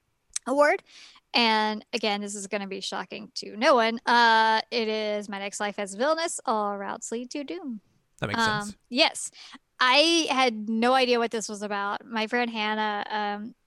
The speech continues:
Speaker 1: sent me a text message. Was like, "Hey, there's this Otome anime coming out, and I think you'd be really into this." I was like, "Oh, okay. I am interested."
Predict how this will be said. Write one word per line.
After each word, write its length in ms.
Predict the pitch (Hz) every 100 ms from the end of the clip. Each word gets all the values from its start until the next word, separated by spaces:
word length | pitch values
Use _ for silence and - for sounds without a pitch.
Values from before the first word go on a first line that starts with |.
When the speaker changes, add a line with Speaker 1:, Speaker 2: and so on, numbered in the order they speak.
| -
Speaker 1:
sent 220 | - 226
me 60 | 214
a 40 |
text 200 | 226 214
message. 220 | 226 220 226
Was 100 | 247
like, 120 | 285
"Hey, 240 | 427 453
there's 200 | 320 359
this 160 | 403 415
Otome 380 | 415 - 226 233
anime 460 | 262 220 208 202 208
coming 280 | 202 202 196
out, 120 | 208
and 80 | 240
I 40 |
think 180 | 311 294
you'd 140 | 285
be 140 | 240 233
really 220 | 220 208
into 220 | 208 202
this." 240 | 180 175 196
I 20 |
was 140 | 185
like, 160 | 196 -
"Oh, 480 | 214 392 277 - - _ _ _ _ _ -
okay. 720 | 247 381 - - 78 - 311 - _ _ -
I 160 | 208 208
am 180 | 311 277
interested." 640 | 196 208 - - 262